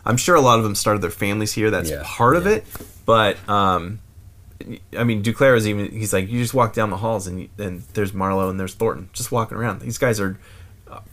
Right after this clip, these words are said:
Speaker 1: probably going to the Hall of Fame.
Speaker 2: Yeah.
Speaker 1: Thornton for sure. Marlowe's maybe going to the Hall of Fame. Um, it, it's just nuts that you, you're around it all the time,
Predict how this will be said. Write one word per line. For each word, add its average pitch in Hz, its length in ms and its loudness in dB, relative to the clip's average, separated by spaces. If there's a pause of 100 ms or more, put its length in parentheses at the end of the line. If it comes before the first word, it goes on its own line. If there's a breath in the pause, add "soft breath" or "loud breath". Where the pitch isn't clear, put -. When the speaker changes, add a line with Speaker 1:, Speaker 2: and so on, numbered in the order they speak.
(140)
Speaker 1:
probably 120 500 4
going 113 280 2
to 104 80 0
the 101 80 2
Hall 101 180 4
of 87 80 -2
Fame. 85 220 -4
Speaker 2:
Yeah. - 80 0
Speaker 1:
Thornton 147 220 4
for 143 120 0
sure. 120 280 2
Marlowe's 120 460 4 (300)
maybe 101 640 -2 (340 soft breath)
going 107 180 2
to 95 60 0
the 90 60 0
Hall 92 120 4
of 85 80 -4
Fame. 73 280 -6 (500 soft breath)
Um, 90 540 2 (520)
it, - 240 -2
it's 117 260 -2
just 117 180 0
nuts 120 260 2
that 120 120 -6
you, 110 240 -4
you're 110 220 0
around 135 260 4
it 101 80 -2
all 82 100 -2
the 73 60 -8
time, - 260 -12